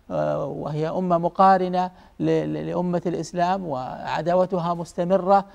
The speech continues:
آه، في الكيد لأهل الإسلام، كما قال تعالى: "تجدن أشد الناس عداوة للذين آمنوا اليهود والذين أشركوا". فاستمرارية هذه الأمة ومزامنتها لأمة الإسلام اقتضت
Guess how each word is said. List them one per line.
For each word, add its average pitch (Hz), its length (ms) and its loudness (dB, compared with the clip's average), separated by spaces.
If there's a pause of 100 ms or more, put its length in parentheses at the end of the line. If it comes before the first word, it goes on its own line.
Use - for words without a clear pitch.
(200)
آه، 160 180 -2
في 156 920 -4
الكيد 165 420 0
لأهل 160 300 -4
الإسلام، 165 680 -4 (280)
كما 170 220 0
قال 160 260 0
تعالى: 165 360 -2
"تجدن 160 420 -4
أشد 156 360 -6
الناس 156 320 -8
عداوة 156 400 -6
للذين 160 480 -6
آمنوا 165 360 -8
اليهود 160 340 -4
والذين 147 420 -2
أشركوا". - 400 -16 (340)
فاستمرارية 208 760 4
هذه 214 240 2
الأمة 185 340 2
ومزامنتها 175 920 4 (300)
لأمة 233 380 6
الإسلام 196 420 2
اقتضت 214 460 2